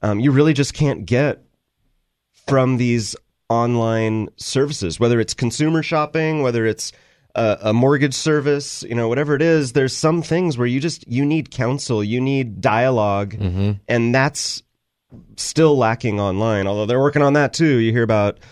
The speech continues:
Speaker 1: all the A I technology that's being developed now and stuff, so
Speaker 2: And it's
Speaker 1: who knows?
Speaker 2: so hard to replace just that human
Speaker 1: Yeah,
Speaker 2: element
Speaker 1: I,
Speaker 2: of,
Speaker 1: I really
Speaker 2: of our
Speaker 1: think
Speaker 2: business.
Speaker 1: that
Speaker 2: There's that, that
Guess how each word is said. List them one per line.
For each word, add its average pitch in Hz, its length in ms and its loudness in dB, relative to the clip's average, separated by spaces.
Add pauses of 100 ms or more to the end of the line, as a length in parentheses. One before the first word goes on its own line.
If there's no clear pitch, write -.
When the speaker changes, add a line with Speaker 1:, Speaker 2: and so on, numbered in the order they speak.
(160)
Speaker 1:
all 113 160 2
the 160 180 0
A 120 180 4
I 120 260 2
technology 104 580 0
that's 95 160 -4
being 101 200 0
developed 90 320 -2
now 95 200 -2
and 92 100 -6
stuff, 90 320 -6
so 85 320 -6 (680)
Speaker 2:
And 120 160 -2
it's 113 240 -4
Speaker 1:
who 104 120 0
knows? 113 160 2
Speaker 2:
so 131 140 4
hard 110 240 2
to 92 80 2
replace 95 600 0
just - 240 -4
that 87 120 0
human 95 300 0
Speaker 1:
Yeah, 76 60 -4 (220)
Speaker 2:
element 87 280 0
Speaker 1:
I, 120 120 4
Speaker 2:
of, 95 180 4
Speaker 1:
I 127 80 4
really 139 260 6
Speaker 2:
of 95 60 6
our 95 40 4
Speaker 1:
think 90 200 4
Speaker 2:
business. 87 420 -2 (180)
Speaker 1:
that 101 220 -4 (180)
Speaker 2:
There's 95 260 0
that, 98 220 2 (120)
that 90 180 -4